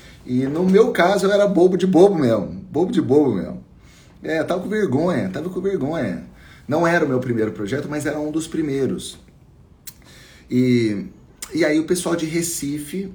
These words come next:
é, definiu que a-, haveria uma otimização no distanciamento das lâminas ali no canhão eletrônico,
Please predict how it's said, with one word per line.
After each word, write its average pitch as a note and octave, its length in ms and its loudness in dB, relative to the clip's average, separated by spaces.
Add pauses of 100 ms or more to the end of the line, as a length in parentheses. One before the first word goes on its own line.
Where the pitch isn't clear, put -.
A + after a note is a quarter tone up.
(140)
é, A2+ 140 -4
definiu D3 720 -2
que G#2+ 460 -8 (640)
a-, A2 540 -4 (160)
haveria B2 640 -2 (100)
uma F#2 500 -6 (100)
otimização G#2+ 1000 -8
no G2+ 220 -6
distanciamento G2+ 1200 -8 (600)
das B2+ 300 -6
lâminas G2+ 760 -6
ali F#2 320 -8
no G2 160 -8
canhão G2+ 420 -8
eletrônico, F2 680 -10